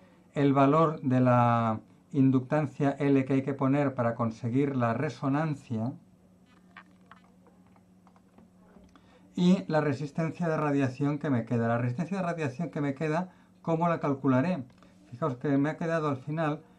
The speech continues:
una distribución de corrientes trapezoidal.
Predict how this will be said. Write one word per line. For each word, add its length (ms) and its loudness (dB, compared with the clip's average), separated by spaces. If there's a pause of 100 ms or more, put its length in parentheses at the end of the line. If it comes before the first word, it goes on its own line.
(160)
una 180 -2
distribución 800 -2
de 100 0
corrientes 880 -2 (2000)
trapezoidal. 760 -2